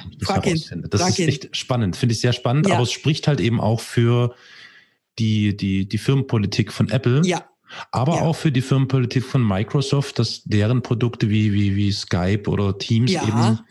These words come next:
Speaker 1: also du siehst schon, die haben schon halt einfach eine Menge Ressourcen und, und Möglichkeiten, das eben dann auch einigermaßen gut zu Ende zu denken. Das ist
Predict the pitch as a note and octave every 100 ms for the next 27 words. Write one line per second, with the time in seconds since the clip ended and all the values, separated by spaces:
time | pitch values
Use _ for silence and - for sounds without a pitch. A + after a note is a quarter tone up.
0 | - - - - A#2+ A#2+ B2+ B2 F#3 -
1 | - C3 D#3+ E3+ D#3+ - - _ _ A#2
2 | F#2+ A#2+ D3+ - C3+ G2+ B2 - G#2+ A#2+
3 | G2+ G#2+ F#2+ F#2+ B2 D#3 C#3+ C3+ - G#2+
4 | A2+ - D3 C#3+ - G#2 A2 - A#2 A2
5 | F#2+ G2+ G2 G#2 A2+ B2 - A#2 A2 -
6 | A2+ G#2+ G#2 - G2 G#2 F#2+ G2 - F2+
7 | - _ - G2+ A2 B2 A#2 A2 G#2 G2+
8 | G2+ G2+ G2 - - - F#2 F2 - -
9 | F2 D2+ E2 F2 F2+ G#2+ - -